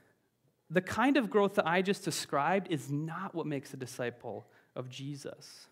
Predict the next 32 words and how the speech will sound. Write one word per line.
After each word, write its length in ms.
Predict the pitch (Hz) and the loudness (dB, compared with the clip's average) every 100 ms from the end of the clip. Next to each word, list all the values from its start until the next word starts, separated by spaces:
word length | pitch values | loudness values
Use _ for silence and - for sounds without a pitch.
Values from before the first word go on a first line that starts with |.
| _ _ _ _ - - - | _ _ _ _ -20 -20 -6
A 40 | 160 | 0
disciple 460 | 185 185 262 320 | 2 4 4 6
is 160 | 285 151 | 4 4
not 400 | 151 165 208 202 | 2 4 4 4
really 160 | 214 190 | 2 2
concerned 480 | 175 165 - 170 | 0 -2 0 0
with 80 | 160 | 0
how 240 | 151 160 170 | 0 0 0
tall 380 | 165 160 156 | -2 -2 0
they 100 | 160 | 0
can 220 | 156 165 143 | 0 -2 0
get 160 | 139 | 0
and 80 | 127 | -2
how 140 | 147 | -6
much 260 | 143 139 - | -4 -4 -4
they 100 | 135 | -6
can 180 | 131 127 | -4 -4
get 160 | 120 | -6
noticed, 560 | 123 123 120 - - - | -6 -6 -6 -8 -14 -10
because 360 | 151 190 170 - - - | -4 2 2 0 -8 0
I 80 | |
think 320 | 175 233 156 135 | 2 4 2 6
they're 220 | 190 285 | 6 6
aware 420 | 302 170 165 185 | 4 4 4 4
enough 220 | 214 226 | 4 2
to 120 | - | 0
realize 500 | 160 151 170 190 202 | -2 0 2 4 2
that 160 | 190 151 | 0 -2
that 180 | 156 190 | -2 0
kind 180 | - 196 | 0 0
of 100 | 180 | -2
thing 460 | - 131 156 226 | -6 -4 -2 -4